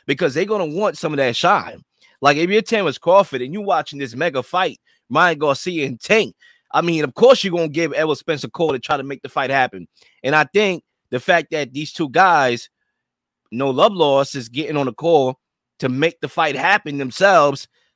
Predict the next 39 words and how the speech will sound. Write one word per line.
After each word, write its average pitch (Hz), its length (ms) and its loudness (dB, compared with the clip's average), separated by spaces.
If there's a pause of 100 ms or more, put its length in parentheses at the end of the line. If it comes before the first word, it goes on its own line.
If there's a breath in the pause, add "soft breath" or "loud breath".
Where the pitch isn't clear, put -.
(160)
that's 175 240 0
what 180 120 -4
I 170 60 2
wanna 165 280 -4
see. 175 340 -6 (300)
And 139 100 -2
I 156 60 2
wanna 160 240 -2
continue 160 400 -6
seeing 202 300 -6
that. 113 120 0
I 127 120 0
think 160 240 -4
everybody 143 400 -6
else 156 120 -4
should 127 160 -14
follow. 170 380 0 (420)
And 147 160 -2
to 127 80 -4
cap 170 280 -2
it 135 60 -4
off, 175 400 2 (360)
if 135 140 -4
we 143 120 -2
can 175 200 -10
get 156 180 -6
this 139 160 -8
big 156 280 -6
heavyweight 143 560 -4
card 147 480 4 (460)
with 131 240 0
Anthony 160 360 -4
Joshua 151 540 -2 (520)
versus, 156 400 0
um, 147 160 2
Deontay 151 460 2
Wilder, 123 440 0 (240)
Tyson 180 380 0
Fury 139 480 -4